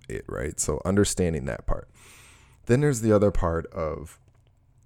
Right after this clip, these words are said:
and this kind of came last night 'cause I'm just sitting here and,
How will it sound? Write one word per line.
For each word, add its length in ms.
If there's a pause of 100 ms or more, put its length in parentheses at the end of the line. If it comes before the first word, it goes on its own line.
(880)
and 120
this 100
kind 180
of 80
came 180
last 260
night 340
'cause 160
I'm 120
just 200
sitting 200
here 200
and, 200